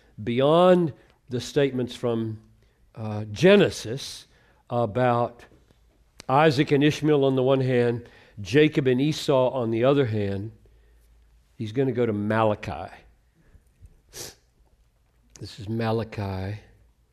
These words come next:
one, one through five. We're gonna look at that.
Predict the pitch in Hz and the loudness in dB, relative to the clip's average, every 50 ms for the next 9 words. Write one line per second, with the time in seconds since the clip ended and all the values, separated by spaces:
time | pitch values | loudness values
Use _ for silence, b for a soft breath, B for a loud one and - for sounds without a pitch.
0 | _ _ _ _ _ _ _ - 85 90 95 98 101 104 107 110 117 117 120 127 | _ _ _ _ _ _ _ -18 -14 -12 -8 -8 -6 -6 -6 -6 -6 -8 -8 -10
1 | 120 - _ _ _ _ _ _ _ _ _ _ _ _ _ _ _ _ _ _ | -12 -16 _ _ _ _ _ _ _ _ _ _ _ _ _ _ _ _ _ _
2 | _ _ _ _ _ _ _ - 107 107 110 110 110 110 107 101 95 - - - | _ _ _ _ _ _ _ -12 -10 -8 -8 -8 -10 -10 -10 -10 -12 -12 -18 -20
3 | - - - 107 95 87 80 80 82 90 98 95 95 101 101 - - 87 87 - | -16 -12 -10 -8 -8 -8 -10 -12 -12 -12 -12 -10 -10 -12 -12 -14 -16 -18 -18 -16
4 | 92 82 87 107 | -18 -18 -18 -20